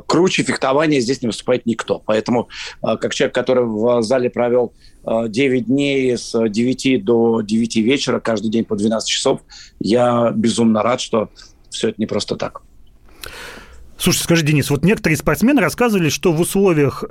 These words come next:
Speaker 2: соревнований без зрителей спортсмены слышали голос комментатора Губерниева. А ваш голос пробивался вообще на, на дорожку туда?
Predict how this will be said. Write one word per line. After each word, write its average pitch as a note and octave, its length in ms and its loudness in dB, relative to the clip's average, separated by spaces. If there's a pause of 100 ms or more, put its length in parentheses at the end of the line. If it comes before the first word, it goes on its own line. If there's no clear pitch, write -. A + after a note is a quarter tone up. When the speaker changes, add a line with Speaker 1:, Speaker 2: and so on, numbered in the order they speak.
Speaker 2:
соревнований D3 760 2
без A2+ 220 0
зрителей D#3 640 0 (400)
спортсмены G3+ 920 0
слышали D3 460 0
голос C#3+ 640 0 (260)
комментатора C3+ 480 2
Губерниева. A2+ 540 0 (720)
А C3 120 0
ваш C#3+ 200 2
голос D3 260 2
пробивался E3 560 2
вообще C3+ 300 0
на, B2+ 260 0
на D3 140 2
дорожку D3 420 0
туда? A2 240 0